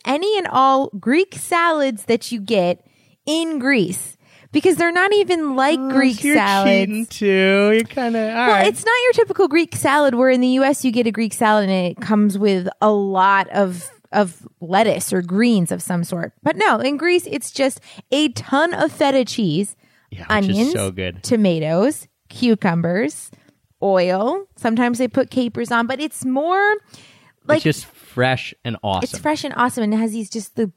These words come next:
Speaker 1: best feta cheese and huge chunks of feta cheese.
Speaker 2: Yeah, I'm gonna hop in here 'cause my number three is calamari and fresh Greek salad from Afros.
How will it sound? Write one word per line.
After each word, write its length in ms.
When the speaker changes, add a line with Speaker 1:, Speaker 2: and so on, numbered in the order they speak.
Speaker 1:
best 400
feta 340
cheese 300
and 100
huge 720
chunks 400
of 60
feta 260
cheese. 420
Speaker 2:
Yeah, 260
I'm 160
gonna 120
hop 260
in 100
here 180
'cause 160
my 140
number 200
three 520
is 480
calamari 760
and 320
fresh 300
Greek 260
salad 480
from 480
Afros. 500